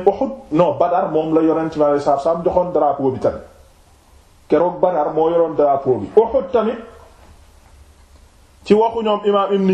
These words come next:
Hisham ak ñooñu, moom lañ ko joxoon, mais imaam Ibn, euh, al-Waqidi moom dane, bi mu gisee ne waa Makka ñi ñu jox seen drapeau ci waa Banu Abdiddar lañ bokk. Te boo seetloo tamit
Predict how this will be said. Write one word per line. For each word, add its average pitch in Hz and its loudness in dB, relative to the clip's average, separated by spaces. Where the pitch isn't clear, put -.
Hisham 180 0
ak 170 -2
ñooñu, 165 0
moom 202 0
lañ 202 -2
ko 185 0
joxoon, 180 -2
mais 180 0
imaam 196 0
Ibn, 185 -2
euh, 147 2
al-Waqidi 156 -2
moom 165 0
dane, 180 0
bi 143 0
mu 202 0
gisee 214 2
ne 190 -2
waa 185 2
Makka 185 -2
ñi 190 0
ñu 226 2
jox 139 -4
seen 196 2
drapeau 180 0
ci 180 0
waa 202 2
Banu 208 -2
Abdiddar 160 0
lañ 151 -2
bokk. 131 0
Te 190 4
boo 233 2
seetloo 214 0
tamit 196 -2